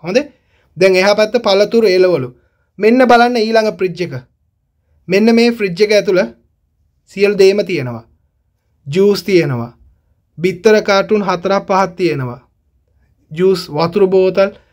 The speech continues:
ඒ වගේම, ආ, පාන වර්ග තියෙනවා. පෙප්සි, සෙවන් අප්, කෝලා, ඒ වගේ දේවල් තියෙනවා. මේ ජිබන්, ලෙබන්,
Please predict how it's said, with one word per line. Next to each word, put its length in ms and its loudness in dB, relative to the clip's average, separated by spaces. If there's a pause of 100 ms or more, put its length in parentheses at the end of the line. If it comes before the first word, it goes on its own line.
(160)
ඒ 80 -2
වගේම, 480 2 (520)
ආ, 400 -8
පාන 400 -2
වර්ග 260 2
තියෙනවා. 300 0
පෙප්සි, 280 -4
සෙවන් 260 0
අප්, 100 -6 (240)
කෝලා, 340 0
ඒ 120 0
වගේ 320 0
දේවල් 320 2
තියෙනවා. 460 -2 (340)
මේ 160 -4 (120)
ජිබන්, 300 2 (320)
ලෙබන්, 420 2